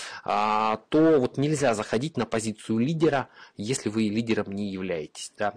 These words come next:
Это очень опасно, вас просто раздавят как катком. Дальше второй момент. Нам нужно отстро-, в презентации отстроиться от локального конкурента, да, потому что есть компании, которые могут, э, на какой-то ограниченной территории, а, в каком-то ограниченном сегменте,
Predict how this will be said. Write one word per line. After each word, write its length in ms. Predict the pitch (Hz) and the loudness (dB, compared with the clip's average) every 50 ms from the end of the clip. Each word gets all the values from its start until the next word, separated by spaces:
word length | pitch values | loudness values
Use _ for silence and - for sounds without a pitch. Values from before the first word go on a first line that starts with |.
| - - | -6 -8
Это 220 | 113 107 - 101 | -8 -6 -4 -2
очень 280 | 98 107 - - - 101 | -2 -2 -4 -6 -8 -8
опасно, 440 | 101 - - 156 156 - - 107 101 | -6 -4 -2 -2 -2 -2 -4 -4 -2
вас 140 | 101 101 - | -2 -4 -4
просто 280 | - - - - 101 | -8 -10 -8 -6 -6
раздавят 360 | 107 107 104 120 120 110 98 | -6 -2 -2 -2 -2 -2 -4
как 160 | - - - _ | -6 -10 -12 _
катком. 420 | - 95 - - - 95 78 - _ _ _ _ - - - - - 110 107 98 - | -14 -18 -12 -10 -8 -10 -10 -10 _ _ _ _ -20 -18 -16 -14 -14 -14 -12 -8 -4
Дальше 280 | - 120 139 131 - | -2 0 0 0 -2
второй 260 | - - - 147 185 202 | -4 -4 -2 0 2 2
момент. 220 | 202 165 120 107 | 2 2 0 -2
Нам 160 | 123 127 135 | -2 -2 -2
нужно 260 | 139 135 123 120 123 | -2 -2 -2 -2 -4
отстро-, 360 | 113 113 - - - - 110 107 | -4 -6 -8 -8 -6 -6 -6 -6
в 100 | - - | -6 -8
презентации 520 | 117 117 117 127 123 170 170 - - 113 | -6 -6 -4 -4 -4 -4 -4 -2 -2 -4
отстроиться 500 | 110 - - - 139 143 135 - - 113 | -4 -4 -6 -2 -2 0 0 0 -2 -4
от 100 | 113 - | -2 -2
локального 420 | 127 123 - 143 120 107 101 95 92 | -4 -4 -2 0 0 0 0 -2 -6
конкурента, 580 | - - 98 - - 95 92 87 87 - - | -8 -12 -12 -10 -8 -8 -8 -10 -10 -12 -12
да, 120 | 104 135 143 | -10 -10 -10
потому 280 | - - - 107 110 | -10 -10 -10 -10 -10
что 180 | - - - 101 - - - - - - | -8 -8 -10 -10 -10 -12 -16 -18 -14 -8
есть 160 | - 131 127 - | -6 -4 -4 -2
компании, 400 | - 117 117 - 190 196 185 135 | -2 -4 -2 0 0 0 0 0
которые 380 | - 107 - - 139 127 110 | -2 -4 -4 -2 -2 -2 -2
могут, 320 | 113 123 127 127 113 - - | -2 -2 -2 -2 -4 -4 -4
э, 540 | - 107 104 101 98 98 95 95 95 92 95 104 87 101 101 104 | -6 -4 -4 -4 -4 -4 -6 -6 -8 -10 -10 -14 -18 -20 -20 -20
на 300 | 104 104 98 104 113 113 | -18 -14 -8 -8 -8 -8
какой-то 300 | - - - 131 - 113 | -6 -6 -6 -4 -4 -2
ограниченной 460 | 110 117 120 127 127 - - 117 110 | -2 -2 -2 -2 -2 -4 -4 -6 -6
территории, 600 | 104 - 131 123 123 - - 175 185 185 180 170 - - - - - - - - | -6 -4 -4 -4 -4 0 0 2 2 2 2 0 -4 -8 -18 -16 -16 -18 -14 -10
а, 160 | - - 101 | -8 -6 -6
в 80 | 101 - | -6 -8
каком-то 340 | - 107 127 131 117 - 117 | -8 -6 -4 -4 -2 -2 -4
ограниченном 460 | 113 117 127 123 120 - - 110 101 | -2 0 -2 -2 -2 -2 -4 -6 -6
сегменте, 560 | - - 117 127 156 180 180 175 - 127 - | -6 -8 -6 -4 -2 -2 -2 -2 -2 -4 -4